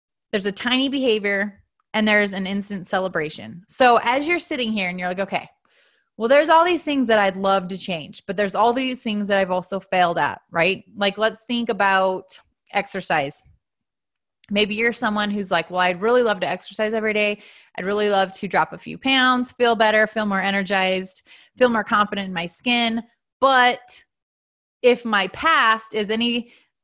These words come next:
um, representation of what's gonna happen if I try this again,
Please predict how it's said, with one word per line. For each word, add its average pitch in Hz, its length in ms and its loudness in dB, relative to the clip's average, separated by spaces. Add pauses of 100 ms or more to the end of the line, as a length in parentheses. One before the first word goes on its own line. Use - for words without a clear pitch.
(160)
um, 208 280 4
representation 220 680 2
of 202 160 0
what's 202 280 0
gonna 220 180 0
happen 220 340 0
if 202 140 -2
I 185 140 4
try 208 300 0
this 190 300 -2
again, 202 640 0